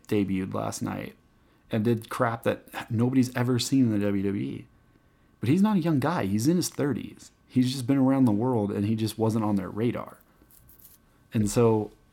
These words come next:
how do you fix that problem? I'm not sure. I'm just saying that there's a problem there, and we need to acknowledge that.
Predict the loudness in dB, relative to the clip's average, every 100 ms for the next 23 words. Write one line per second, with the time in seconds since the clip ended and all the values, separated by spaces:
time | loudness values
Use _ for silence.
0 | _ _ -12 -8 -2 0 0 -2 -4 -6
1 | -6 -4 -6 -6 -8 0 2 2 -4 -2
2 | 2 2 0 -6 -8 -10 -16 -20 _ _
3 | _ _ _ _ _ _ _ _ _ _
4 | _ 0 2 2 4 4 4 2 0 0
5 | 0 0 2 0 0 -2 0 2 2 2
6 | 0 0 -2 -2 -8 -12 -12